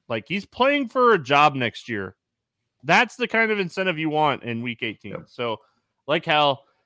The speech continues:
Speaker 1: I like Dotson. I like, um, McLaurin. Way too much talent. Um, not, not my favorite, though. There, there's a cheaper, I mean, he's not cheaper, but there's a cheap, there's a guy in the five Ks that I really like that we're gonna talk about here in a minute.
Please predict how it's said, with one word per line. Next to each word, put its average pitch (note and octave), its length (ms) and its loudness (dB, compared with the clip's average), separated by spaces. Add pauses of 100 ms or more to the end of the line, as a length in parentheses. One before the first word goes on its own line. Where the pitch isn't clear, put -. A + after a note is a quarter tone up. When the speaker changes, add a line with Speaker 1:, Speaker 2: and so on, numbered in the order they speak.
(160)
Speaker 1:
I A#2 80 -2
like C#3 160 0
Dotson. A#2+ 480 0 (500)
I A#2 100 -4
like, A#2+ 360 -2
um, G#2 480 -2 (120)
McLaurin. G#2+ 600 -8 (320)
Way D3 300 -4
too C#3+ 160 -12
much C3+ 220 -10
talent. G#2 340 -8 (220)
Um, A2 380 -14 (840)
not, F#3+ 380 -2
not F#3 160 -8
my G#3+ 80 -6
favorite, G#3 380 -6
though. G#2+ 240 -10 (180)
There, D#3+ 220 -8
there's F3+ 180 -8
a F#3 60 -12
cheaper, F#3 440 -10
I D#3+ 80 -6
mean, F#3+ 180 -2
he's F#3+ 120 -2
not F3+ 160 -2
cheaper, D3 300 -6
but B2+ 100 -6
there's F#3+ 180 -2
a G#3 60 -8
cheap, F3+ 260 -10
there's A3 180 0
a B3 40 -8
guy B3 140 0
in A3 80 0
the F#3 40 -4
five E3+ 280 4
Ks A2+ 260 -2
that A2 80 -8
I A2 60 0
really A#2+ 240 -4
like G#2 300 -6
that G2+ 140 -4
we're G#2+ 120 -8
gonna G#2+ 120 -10
talk G#2 180 -8
about G2+ 160 -6
here G#2 80 -8
in G2 60 -10
a F#2+ 40 -12
minute. G2+ 260 -8